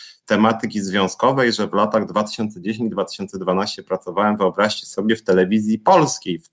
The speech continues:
T V P. Tak jest.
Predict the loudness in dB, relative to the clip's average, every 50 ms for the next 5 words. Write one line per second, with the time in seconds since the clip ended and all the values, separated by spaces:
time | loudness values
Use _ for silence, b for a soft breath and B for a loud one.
0 | _ 2 4 6 6 6 4 2 -2 -4 _ _ _ 2 4 6 6 6 4 2
1 | 0 -4 _ _ _ 0 2 2 2 0 -2 -16 _ _ -20 -16 -2 2 2 2
2 | 2 2 B